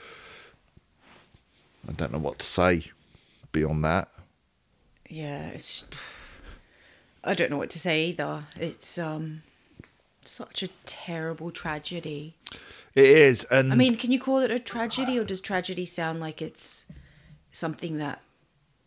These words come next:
Speaker 2: you know, it's caused by a person, so
Speaker 1: It's still a tragedy that it's
Speaker 2: Yeah.
Speaker 1: happened at all, isn't it, really? I mean,
Speaker 2: Yeah.
Speaker 1: for me, uh,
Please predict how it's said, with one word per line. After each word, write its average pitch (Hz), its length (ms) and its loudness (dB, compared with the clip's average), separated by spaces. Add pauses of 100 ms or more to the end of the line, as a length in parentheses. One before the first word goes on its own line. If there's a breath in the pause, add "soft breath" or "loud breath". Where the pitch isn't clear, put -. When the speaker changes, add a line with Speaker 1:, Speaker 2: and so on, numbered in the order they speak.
(400)
Speaker 2:
you 175 100 -6
know, 147 80 -4
it's 165 120 -4
caused 190 380 2
by 131 120 -4
a 143 60 -4
person, 151 680 -4
so 156 400 -6 (880)
Speaker 1:
It's 110 100 -4
still - 220 -4
a 57 60 -12
tragedy 73 560 -4
that 73 120 0
it's 76 100 -2
Speaker 2:
Yeah. 80 120 0
Speaker 1:
happened 78 260 -2
at 71 160 -4
all, 95 280 4
isn't 85 180 -2
it, 69 160 -4
really? 76 480 -2 (340 loud breath)
I - 40 -12
mean, 175 100 -2
Speaker 2:
Yeah. 127 160 6
Speaker 1:
for 120 140 -2
me, 117 540 4 (440)
uh, - 500 -2